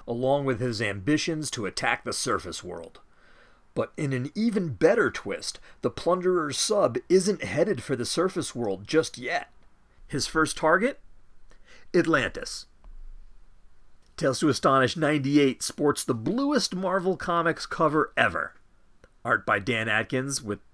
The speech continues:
those colors by Sam Rosen. The Roy Thomas, Werner Roth, Dan Adkins team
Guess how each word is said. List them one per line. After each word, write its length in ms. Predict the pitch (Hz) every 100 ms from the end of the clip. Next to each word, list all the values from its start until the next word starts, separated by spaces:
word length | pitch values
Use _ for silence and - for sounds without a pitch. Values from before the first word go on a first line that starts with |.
| -
those 200 | - 92
colors 460 | - 127 120 98 85
by 180 | 90 87
Sam 360 | - 101 113
Rosen. 380 | 104 95 78 73 - _ _ _ _ _ _ _ _ - - - -
The 180 | 127 120
Roy 220 | 120 135
Thomas, 500 | 131 143 139 131 -
Werner 400 | 117 123 135 135
Roth, 460 | 123 120 123 120 117
Dan 200 | 120 113
Adkins 520 | 117 120 127 107 -
team 480 | - 139 123 117